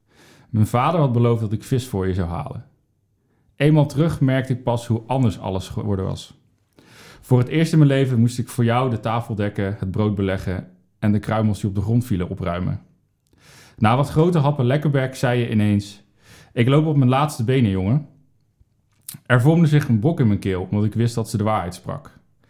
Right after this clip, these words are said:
Ik slikte mijn brok en mijn kibbeling door en probeerde wat te praten over het slechte weer. We hoopten allebei dat mijn ouders in Maastricht beter weer hadden. Na een korte stilte vroeg je vervolgens: "Hoe gaat het met studeren?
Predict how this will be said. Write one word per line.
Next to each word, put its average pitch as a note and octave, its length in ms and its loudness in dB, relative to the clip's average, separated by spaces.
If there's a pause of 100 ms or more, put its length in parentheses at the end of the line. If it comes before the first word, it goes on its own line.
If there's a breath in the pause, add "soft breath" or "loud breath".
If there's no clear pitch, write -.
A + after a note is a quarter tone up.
(460 soft breath)
Ik - 160 -2
slikte C#3+ 240 2
mijn B2+ 220 4
brok D3 260 0
en B2+ 120 -6
mijn A#2 140 2
kibbeling A#2+ 420 2
door G#2 300 -2
en G2+ 100 -4
probeerde A2 360 -2
wat A2 160 -4
te - 100 -6
praten A#2 420 -2
over G#2 200 -2
het G2 140 -4
slechte A#2 340 -2
weer. F#2+ 360 -2 (800 soft breath)
We G#2+ 120 0
hoopten D3 320 2
allebei C#3+ 400 0
dat B2+ 120 -2
mijn A#2+ 140 2
ouders A#2 280 0
in G#2+ 60 2
Maastricht G#2 480 -2
beter A2 300 0
weer F2+ 180 -2
hadden. E2 320 -10 (720)
Na A2 160 0
een A#2 100 2
korte D#3+ 240 0
stilte C3 440 -2
vroeg C3 240 0
je A#2 80 0
vervolgens: F#2+ 760 -6 (520 soft breath)
"Hoe C3 140 4
gaat E3 160 4
het F3 100 0
met D#3+ 140 0
studeren? C3 720 0